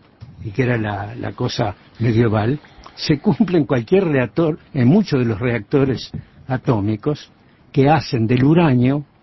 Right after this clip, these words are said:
plutonio. El uranio es uno de los cuerpos de la tabla de Mendeleev, plutonio es otro cuerpo. Se produce una transmutación adentro del reactor atómico porque el cambio de los electrones cambia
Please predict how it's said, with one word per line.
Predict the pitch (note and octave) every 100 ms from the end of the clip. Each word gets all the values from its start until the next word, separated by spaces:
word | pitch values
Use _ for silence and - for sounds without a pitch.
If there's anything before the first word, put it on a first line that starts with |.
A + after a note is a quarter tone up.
| _
plutonio. | - A2+ G#2 G#3 F#3+ A2 G#2 F#2 _ _ _
El | C3 B2
uranio | C#3+ G3+ F#3+ F3
es | D3+ C3 - -
uno | F#3 G3 D#3+
de |
los | B2
cuerpos | - E3 C#3+ A2 G2
de |
la | A2
tabla | - D3+ C#3
de |
Mendeleev, | A#2+ A#2+ E3+ D3 A2+ B2 C#3 - _ _ _ _
plutonio | C#3+ C#3+ - A3 G#3
es | C#3 -
otro | G3+ - A2
cuerpo. | - A2 G2+ F#2 G#2+ F#2+ _ _ _ _ _ _ _ _ _ -
Se | - C3
produce | D3 D3 A3+ - D#3 D3
una | E3+ F3 D#3
transmutación | D3+ C3+ C3 B2 B2 A#2 - A3+ D3+ D#3 D#3+ _ _ _ _ -
adentro | B2+ C3 F#3 - F3
del | C#3+
reactor | B2 A2 - E3
atómico | D3+ B2+ C3+ B2+ D3+ F3 C#3+
porque | C#3+ C3 A2
el | A2+
cambio | - E3 C#3 A#2+
de |
los | G#2+
electrones | D3 D3+ - E3+ F3 G3+ - - _ -
cambia | G#3+ G3 A2 A2 G#2+